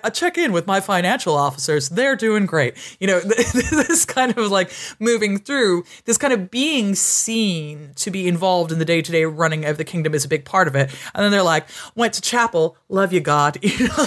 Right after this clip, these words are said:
like, it's, it, they, they do this, and it is in this incredibly conspicuous way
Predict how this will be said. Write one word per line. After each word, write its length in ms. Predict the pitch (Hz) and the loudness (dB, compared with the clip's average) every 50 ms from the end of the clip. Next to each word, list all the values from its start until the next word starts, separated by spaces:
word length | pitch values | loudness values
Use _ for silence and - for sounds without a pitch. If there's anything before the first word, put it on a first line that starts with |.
| - - | 0 0
like, 200 | 330 - - - | 0 -2 -2 -6
it's, 760 | - - - - - 269 - - 226 302 285 262 269 - - | -10 -10 -8 -2 -2 -2 -2 0 0 2 2 2 0 0 0
it, 320 | 269 285 277 - 254 240 | 0 0 0 -2 -4 -2
they, 160 | 202 285 277 262 | 0 0 0 0
they 220 | 214 285 285 262 | 0 0 0 0
do 380 | 208 185 - 269 370 381 277 202 | 0 -2 0 0 2 2 2 0
this, 360 | 151 131 117 139 160 - - | -2 -6 -6 -4 -2 -2 0
and 240 | - 214 214 214 214 | 2 0 0 0 -2
it 180 | 220 233 - | -4 -4 -4
is 280 | 240 269 311 311 - 240 | -2 0 0 0 0 0
in 80 | 202 | 0
this 160 | 190 180 - 185 | 0 0 -2 -4
incredibly 360 | 180 - 196 165 165 165 160 | -2 -2 -2 -2 0 -2 -4
conspicuous 640 | - - 165 135 - 160 156 156 156 151 147 135 | -4 -4 -6 -6 -6 -6 -6 -4 -2 -2 -2 -2
way 300 | 170 165 160 151 147 139 | 0 0 0 0 0 -2